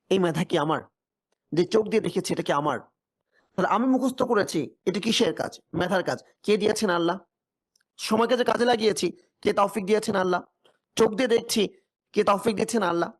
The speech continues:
তো যেখানেই যে প্রশংসা করি না কেন, ঘুরে ফিরে সেটা কার প্রশংসা হয়? আল্লাহর। কারণ তিনি কে? আল্লাযী খালাকাস সামাওয়াতি ওয়াল আরদ, আসমান এবং জমিন সৃষ্টি করেছেন। তাহলে সমস্ত প্রশংসা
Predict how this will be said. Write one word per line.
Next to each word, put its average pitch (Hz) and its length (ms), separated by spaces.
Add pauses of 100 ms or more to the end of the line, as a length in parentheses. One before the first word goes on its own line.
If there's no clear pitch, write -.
(360)
তো 208 100
যেখানেই 226 400
যে 277 120
প্রশংসা 240 420
করি 214 200
না 196 120
কেন, 233 180
ঘুরে 196 220
ফিরে 214 160
সেটা 214 180
কার 190 160
প্রশংসা 208 360
হয়? 240 100
আল্লাহর। 180 320
কারণ 190 200
তিনি 269 300
কে? 294 200 (300)
আল্লাযী 214 380
খালাকাস 175 480
সামাওয়াতি 156 600
ওয়াল 147 160
আরদ, 208 200 (320)
আসমান 190 380
এবং 165 260
জমিন 196 480 (200)
সৃষ্টি - 420
করেছেন। - 440 (1600)
তাহলে 202 260
সমস্ত 247 640
প্রশংসা 175 760